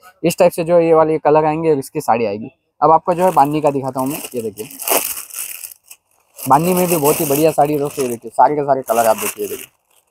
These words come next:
बहुत ही बढ़िया कलेक्शन है। ये देखिए कलर आप देखिए, जो भी कलर आपको चाहिए होगा दोस्तों,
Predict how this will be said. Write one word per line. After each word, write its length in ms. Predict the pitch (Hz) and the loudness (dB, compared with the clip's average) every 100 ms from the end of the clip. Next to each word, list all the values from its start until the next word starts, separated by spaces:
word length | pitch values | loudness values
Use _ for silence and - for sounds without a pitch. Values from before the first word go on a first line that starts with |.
| _ _ _ | _ _ _
बहुत 180 | 135 151 | 0 2
ही 60 | 156 | 2
बढ़िया 240 | 135 147 | 4 4
कलेक्शन 400 | 151 156 147 160 | 4 -2 -2 -8
है। 60 | 160 - _ | -8 -14 _
ये 100 | 127 | -6
देखिए 240 | 117 98 95 | -6 -6 -6
कलर 200 | 131 127 | 0 2
आप 80 | 117 | 0
देखिए, 320 | 104 104 - | -2 -8 -10
जो 240 | 123 135 165 | -8 2 2
भी 80 | 175 | 4
कलर 220 | 175 170 | 2 2
आपको 200 | 160 170 | 2 0
चाहिए 240 | - 165 | -4 0
होगा 160 | 175 160 | 2 2
दोस्तों, 280 | 147 139 | 0 -2